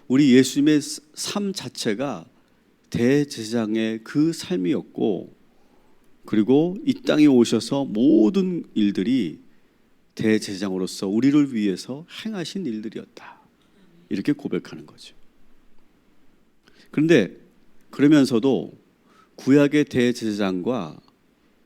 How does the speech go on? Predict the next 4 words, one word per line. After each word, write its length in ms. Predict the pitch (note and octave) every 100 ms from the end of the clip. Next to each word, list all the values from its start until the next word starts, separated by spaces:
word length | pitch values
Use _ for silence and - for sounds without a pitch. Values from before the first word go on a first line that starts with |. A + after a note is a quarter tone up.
| _ -
우리의 360 | B2 D3 D3+
대제사장 680 | C#3 B2+ B2 A#2+ A2 A2+ A2
되시는 400 | G2+ F#2+ A2 A2
예수님과의 960 | F#2+ G2 G2+ A2 G#2 F#2 F#2+ G#2 G2+